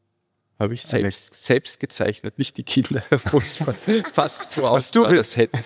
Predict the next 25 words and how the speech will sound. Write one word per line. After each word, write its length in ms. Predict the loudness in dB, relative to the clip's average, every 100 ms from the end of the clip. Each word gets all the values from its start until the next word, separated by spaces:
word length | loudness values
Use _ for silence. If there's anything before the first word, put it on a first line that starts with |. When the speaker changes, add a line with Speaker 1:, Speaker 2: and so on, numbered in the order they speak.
| -4
Speaker 1:
die 60 | 0
Speaker 2:
Ähm, 280 | 0 0
Speaker 1:
Kinder 80 | -2
gezeichnet. 280 | -6 -10 -20 _ _ _ _ _ _ _ _ _ -2
Speaker 2:
Freiluftbühne 880 | 2 4 2 -2 _ 2 4 4
im 140 | 4 4
Hinterkopf. 920 | 4 2 2 0 0 -12 -16 -18 -20 _ -20 -18 -18 -20 _ _ _ _ _ 2
Liest 360 | 4 2 2
man 200 | 2 2
mindestens 580 | 2 4 2 0 -4 -2
ein 260 | 0 0 0
Theaterstück 1200 | 2 4 2 0 -4 -4 -6 -4 -4 -4 -10 0
die 180 | 0 2
Woche, 500 | 0 0 0 0 0 -8 _ 2
bildet 320 | 4 4 -2
sich 200 | -6 -2
bei 120 | 0
den 160 | 0 2
meisten 420 | 2 0 -4 -2
Menschen 500 | -2 -2 -6 -4 -2
eine 200 | -2 -2
Freiluftbühne 1200 | 0 2 2 0 -4 -6 -6 0 0 2 0 0 -8 -20 _
im 140 | 0 2
Hinterkopf. 880 | 2 2 -4 0 -2 -2 -14 -16 -2 0
<laughs> 680 | 0 2 2 4 0 0